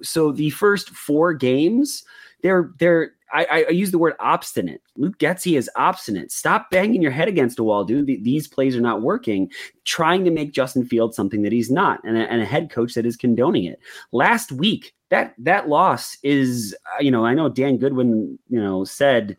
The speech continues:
is completely on Flus. I don't think he's, he's,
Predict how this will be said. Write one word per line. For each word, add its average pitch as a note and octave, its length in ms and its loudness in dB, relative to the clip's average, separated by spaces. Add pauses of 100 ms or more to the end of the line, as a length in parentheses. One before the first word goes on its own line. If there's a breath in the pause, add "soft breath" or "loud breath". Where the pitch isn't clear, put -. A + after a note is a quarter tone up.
(220 soft breath)
is A#2+ 120 -4
completely C#3+ 400 0
on A2 160 2
Flus. D3+ 460 -2 (320 soft breath)
I C#3+ 80 2
don't C4+ 100 2
think A3 140 0
he's, G3+ 260 2
he's, D#3+ 260 -2